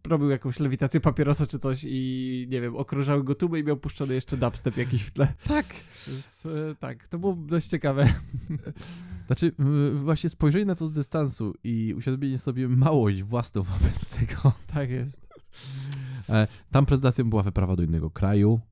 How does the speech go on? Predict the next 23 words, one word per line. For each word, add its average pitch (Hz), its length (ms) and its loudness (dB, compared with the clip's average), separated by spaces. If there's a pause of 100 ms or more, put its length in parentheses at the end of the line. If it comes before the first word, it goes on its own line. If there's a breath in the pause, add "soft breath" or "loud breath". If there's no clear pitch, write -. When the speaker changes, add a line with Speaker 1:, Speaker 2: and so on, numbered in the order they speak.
(100)
Speaker 2:
tam 90 180 -4
prezentacją 92 580 -4
było 90 140 0
napotkanie 92 540 2
czegoś 92 240 2
nietypowego 92 480 2
na 90 80 6
ulicy, 87 320 0
przystanięcie, 107 720 2
lęk 101 240 2
przed - 180 -10
kieszonkowcami. 92 640 -2
To 135 100 0
wszystko - 280 -2
się 156 120 0
złożyło 147 500 4
na 143 80 4
niesamowite 135 440 0
przeczucie, 156 220 -8
które 139 180 -4
ten 131 100 2
gość 117 180 0
nagrał 104 420 2